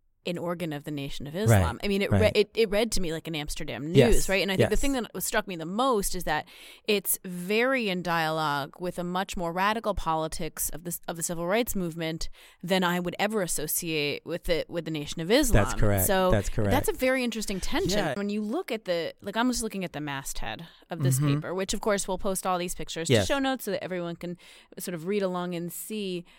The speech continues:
Speaker 1: Uh, you know, th-, I mean, there's no making bones of the fact that this is an extension of a religious group,
Speaker 2: Yes.
Speaker 1: right? So,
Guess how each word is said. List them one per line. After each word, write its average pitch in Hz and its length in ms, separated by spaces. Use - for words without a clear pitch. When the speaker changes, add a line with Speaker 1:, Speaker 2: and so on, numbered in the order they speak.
Speaker 1:
Uh, 196 60
you 214 100
know, 190 180
th-, 175 300
I 202 100
mean, 190 360
there's 240 400
no 277 100
making 247 340
bones 190 360
of 165 60
the 165 80
fact 170 240
that 165 100
this 185 200
is 180 160
an 180 80
extension 165 520
of 143 100
a 143 60
religious 143 560
group, 208 260
Speaker 2:
Yes. 90 160
Speaker 1:
right? 160 300
So, 143 300